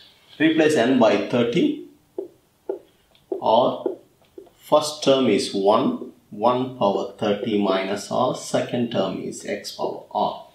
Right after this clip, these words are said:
So when they say x power nine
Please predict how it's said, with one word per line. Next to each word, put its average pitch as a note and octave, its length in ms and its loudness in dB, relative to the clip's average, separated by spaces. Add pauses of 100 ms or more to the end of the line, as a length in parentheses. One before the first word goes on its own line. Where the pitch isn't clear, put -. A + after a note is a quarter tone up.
(1600)
So - 160 0
when F3 160 4
they G3 160 8
say D#3 340 4
x D3+ 260 4
power C3+ 300 6
nine A#2 680 2